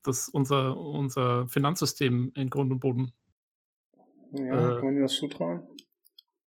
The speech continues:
Speaker 2: Ich weiß nicht.
Speaker 1: Ja, d-, also der, das ging genauso los. Erst Schlaf-,
Speaker 2: <laughs>
Speaker 1: erst Schlafstörungen, dann, dann, äh, Schizophrenie und dann, oh shit, jetzt hab ich den Film gespoilert.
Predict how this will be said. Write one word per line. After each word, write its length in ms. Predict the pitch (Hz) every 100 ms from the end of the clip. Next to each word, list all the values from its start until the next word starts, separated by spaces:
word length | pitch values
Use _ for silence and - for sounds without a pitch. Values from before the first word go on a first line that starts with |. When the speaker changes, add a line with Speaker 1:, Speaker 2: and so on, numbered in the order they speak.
| _ _
Speaker 2:
Ich 80 | -
weiß 220 | 147 -
nicht. 280 | 147 - - - _ _
Speaker 1:
Ja, 160 | 202
d-, 220 | 196 196 185 220
also 180 | 143
der, 320 | 151 160 160 - -
das 160 | 143
ging 160 | - 180
genauso 340 | 208 143 160
los. 420 | 240 269 - - - _ _ - -
Erst 240 | 170 180 190
Schlaf-, 360 | 151 156 - -
Speaker 2:
<laughs> 40 | -
Speaker 1:
erst 240 | 214 -
Schlafstörungen, 720 | - 160 175 - 202 240 269
dann, 440 | 208 170 175 170 156
dann, 360 | 165 160 160
äh, 220 | 156 156 156
Schizophrenie 680 | 180 180 165 170 160 202
und 120 | 208
dann, 240 | 180 170 160
oh 140 | 151
shit, 180 | 139 147
jetzt 140 | 131
hab 80 | 135
ich 60 | 127
den 200 | 123 120
Film 220 | 135 127
gespoilert. 480 | 127 - 131 127